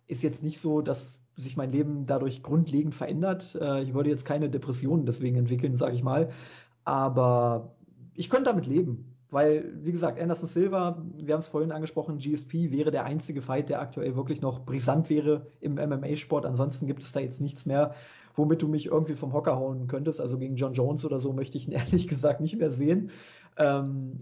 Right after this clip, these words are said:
und deswegen, ja, warum, warum nicht? Also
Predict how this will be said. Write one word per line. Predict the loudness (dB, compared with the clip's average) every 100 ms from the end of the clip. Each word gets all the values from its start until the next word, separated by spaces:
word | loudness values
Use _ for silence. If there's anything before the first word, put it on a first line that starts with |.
| -8
und | -4 -4 -2
deswegen, | -2 0 -2 -2 -4 -6 -10 -12 -2
ja, | 2 2 2
warum, | 0 2 2 2
warum | 2 2
nicht? | 0 -4 -12 _ _
Also | -8 -2 0